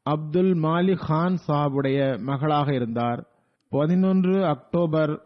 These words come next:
ரெண்டாயிரத்தி பதினாறு அன்று லண்டனில் வஃபாத்தாகிவிட்டார்கள். இன்னா லில்லாஹி வ இன்னா இலைஹி ராஜிஊன். இவர்கள் ரப்வாவில் இருந்தார்கள், ஆனால் பிரிட்டன் நேஷனலாக இருந்தார்கள்.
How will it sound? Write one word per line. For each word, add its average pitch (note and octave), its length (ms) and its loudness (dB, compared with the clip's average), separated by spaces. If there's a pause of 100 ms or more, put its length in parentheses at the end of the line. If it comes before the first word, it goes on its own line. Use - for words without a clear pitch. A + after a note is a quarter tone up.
(120)
ரெண்டாயிரத்தி D#3 680 0
பதினாறு D3 480 0
அன்று C3 520 -4 (480)
லண்டனில் D#3+ 680 0
வஃபாத்தாகிவிட்டார்கள். C3 1300 0
இன்னா D#3 340 -2
லில்லாஹி C3 560 0
வ B2+ 120 -4
இன்னா B2 280 -2
இலைஹி A#2+ 300 -2
ராஜிஊன். A2+ 520 -4 (560)
இவர்கள் E3 520 2
ரப்வாவில் E3 580 2
இருந்தார்கள், C#3 800 0
ஆனால் C#3+ 720 -4
பிரிட்டன் E3 600 -2
நேஷனலாக C#3 720 -2
இருந்தார்கள். B2 720 -2